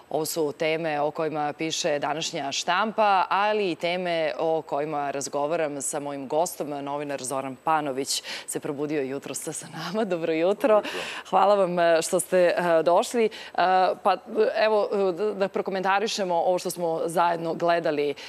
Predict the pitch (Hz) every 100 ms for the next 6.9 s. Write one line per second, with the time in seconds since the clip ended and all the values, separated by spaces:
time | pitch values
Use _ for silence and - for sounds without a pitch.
0 | - 165 170 170 170 180 208 175 165 -
1 | 170 165 160 180 208 - 202 180 170 160
2 | - 175 160 151 147 - 202 185 185 185
3 | 156 147 - _ - - 151 151 156 135
4 | 139 135 147 147 139 143 139 139 143 147
5 | 143 139 143 139 135 139 143 131 151 139
6 | 135 - 143 135 123 98 127 127 123